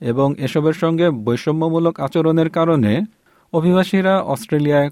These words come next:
কর্মক্ষেত্রে যথার্থ অবদান রাখতে পারছে না।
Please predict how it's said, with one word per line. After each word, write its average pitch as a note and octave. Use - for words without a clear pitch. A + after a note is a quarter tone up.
কর্মক্ষেত্রে E3
যথার্থ D3+
অবদান D3+
রাখতে A#2
পারছে G#2+
না। F#2